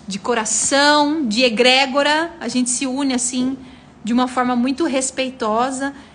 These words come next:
e isso é sempre enriquecedor. Gente, boa noite. Ô, Bruno, dá boa noite pra turma aqui. Fala assim, gente, tá na hora de criança dormir.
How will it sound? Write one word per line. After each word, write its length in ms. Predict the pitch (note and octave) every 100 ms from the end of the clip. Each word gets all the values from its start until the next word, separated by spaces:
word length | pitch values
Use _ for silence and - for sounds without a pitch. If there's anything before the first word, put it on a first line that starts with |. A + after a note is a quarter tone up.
| -
e 460 | A3 A3 A3+ A#3 A#3
isso 240 | A3+ -
é 80 | -
sempre 280 | A#3 C4 C4
enriquecedor. 560 | C4+ C4 B3+ C#4+ G3+ - - - - - - - - - -
Gente, 320 | F4 E4 C#4+
boa 200 | B3 E4+
noite. 680 | E4 C#4+ C#4+ C#4+ - D4 - - - - -
Ô, 80 | D4
Bruno, 640 | B3+ E4+ E4 B3 G3 E3 - - - - -
dá 160 | A3 B3
boa 160 | D#4
noite 240 | D4+ C#4 -
pra 120 | C#4
turma 360 | - A#3+ A3
aqui. 320 | G#3+ - F3 - - - - - - - - - - -
Fala 160 | C4 A#3+
assim, 200 | - B3+
gente, 240 | C#4 C#4
tá 100 | C4
na 200 | B3 B3
hora 240 | A#3+ C4
de 100 | C#4
criança 440 | D4+ C#4+ C4+ C4+ B3+
dormir. 580 | A#3 F4 G4 C#4+ G3